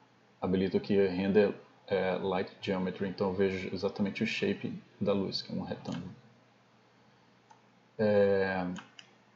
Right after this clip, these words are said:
opa. Então é isso. É,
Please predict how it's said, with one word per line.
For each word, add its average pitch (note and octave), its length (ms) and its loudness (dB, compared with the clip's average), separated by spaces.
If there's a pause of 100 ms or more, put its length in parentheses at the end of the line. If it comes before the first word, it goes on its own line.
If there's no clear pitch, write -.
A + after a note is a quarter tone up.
(960)
opa. - 280 -12 (3250)
Então C3+ 280 4
é E3+ 60 6
isso. - 400 4 (600)
É, G2 400 4